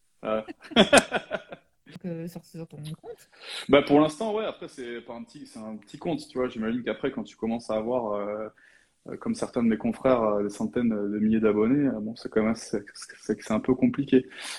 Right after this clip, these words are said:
Speaker 1: Mais, euh, oui, à petite échelle, euh, on essaye au maximum. Mais c'est ce que tu fais aussi avec tes patients au quotidien. Quand t'as un patient qui a une problématique, t'as pas la solution, bah, t'appelles, euh, tu connais pas, euh, tel professionnel, tel professionnel, tel professionnel. Et je pense que,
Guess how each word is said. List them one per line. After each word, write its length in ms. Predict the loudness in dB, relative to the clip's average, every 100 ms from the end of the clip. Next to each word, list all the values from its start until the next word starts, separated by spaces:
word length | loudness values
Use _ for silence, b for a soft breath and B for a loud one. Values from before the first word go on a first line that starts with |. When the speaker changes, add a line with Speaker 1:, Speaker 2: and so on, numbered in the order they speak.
| B
Speaker 1:
Mais, 220 | 6 10 10
euh, 140 | 10 6
oui, 120 | 2
à 80 | 0
petite 240 | -4 -10
échelle, 380 | -8 -8 -8 -8
euh, 580 | -10 -14 -14 -14 -14 -16
on 180 | -16 -10 -10
essaye 320 | -2 2 4
au 220 | 2 -4
maximum. 720 | -6 -8 -6 0 0 0 -2 2
Mais 80 | 6
c'est 140 | 6
ce 80 | 4
que 60 |
tu 160 | 0 2
fais 120 | 4
aussi 220 | 4 4
avec 160 | 0 0
tes 80 | -4
patients 340 | -6 -8 -8
au 60 | -8
quotidien. 380 | -10 -12 -12 -12
Quand 140 | -12
t'as 100 | -10
un 40 |
patient 280 | -8 -8 -8
qui 140 | -10 -10
a 20 |
une 60 |
problématique, 580 | -2 2 2 0 -4 -6
t'as 80 | -6
pas 120 | -2
la 100 | -4
solution, 440 | -4 -12 -10 -6 -4
bah, 140 | -4 _ b b b -4
t'appelles, 440 | 0 6 8 8
euh, 440 | 4 0 -2 -4 -6
tu 140 | -12
connais 220 | -10 -10
pas, 400 | -4 -4 -2 -4
euh, 140 | -6 -8
tel 120 | -10 -12
professionnel, 380 | -16 -12 -10
tel 100 | -10
professionnel, 360 | -8 -10 -8 -8
tel 100 | -10
professionnel. 520 | -14 -14 -12 -10 -10 -12 b b b b -6
Et 40 |
je 80 | 4
pense 220 | 4 6
que, 380 | 6 6 4